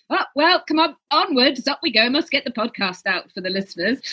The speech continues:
But, um, you were right, and you said it's really important that we mark his passing, and we don't want this in any way to be, um,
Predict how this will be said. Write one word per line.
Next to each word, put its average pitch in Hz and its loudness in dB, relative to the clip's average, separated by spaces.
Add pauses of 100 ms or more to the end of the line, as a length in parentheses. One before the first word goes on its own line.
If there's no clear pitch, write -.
(400)
But, 226 0
um, 226 2
you 285 4
were 311 -2
right, 240 -4
and 220 -4
you 226 0
said 202 -2
it's 190 -12
really 233 -2
important 180 -6
that - -12 (800)
we 233 4
mark 233 4
his 196 -4
passing, 185 -4
and 190 -4 (520)
we 226 2
don't 269 4
want 247 4
this 247 2
in 233 6
any 247 6
way 196 4
to - -8
be, 185 2 (960)
um, 185 -4